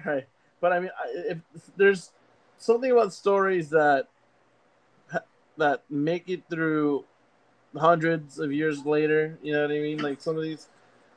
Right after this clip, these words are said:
I feel like if there wasn't a hint of truth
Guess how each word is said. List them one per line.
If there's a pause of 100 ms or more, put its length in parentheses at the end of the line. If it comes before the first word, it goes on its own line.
(180)
I
feel
like
if
there
wasn't (240)
a
hint
of
truth